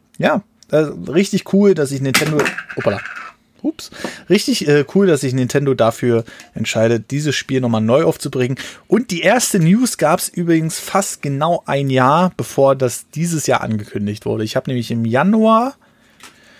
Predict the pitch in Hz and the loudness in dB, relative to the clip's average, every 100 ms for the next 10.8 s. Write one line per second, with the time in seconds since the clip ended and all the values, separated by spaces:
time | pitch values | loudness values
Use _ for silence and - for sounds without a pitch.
0 | _ _ _ _ _ 143 139 127 120 110 | _ _ _ _ _ 0 0 2 2 2
1 | 196 - - 226 - 190 175 170 139 160 | 2 0 -4 -4 0 0 2 0 0 0
2 | 240 170 139 165 185 143 127 113 113 104 | 0 0 2 2 2 0 0 -2 -4 0
3 | 120 196 285 277 302 302 - - 131 135 | 2 4 4 4 2 -2 -6 -4 -2 0
4 | 139 170 - 165 - - 139 - 135 131 | 0 0 -2 -4 -4 -2 -2 -2 -4 -2
5 | 120 110 117 117 113 170 - - - - | -2 0 2 2 2 0 -2 -8 -16 -20
6 | - - 117 120 143 135 - 131 - 123 | -20 -8 -2 0 0 0 2 0 -2 0
7 | 117 120 117 110 - 127 117 120 123 123 | 2 4 2 0 -2 -4 -2 -2 2 2
8 | 123 117 113 - 113 - 107 175 226 233 | 2 0 -2 -4 -8 -4 0 0 0 0
9 | 226 - 175 139 123 160 247 - 220 - | 0 2 2 2 2 0 0 -4 -6 -4
10 | 123 127 107 123 196 180 170 175 | -6 -2 0 2 2 2 4 4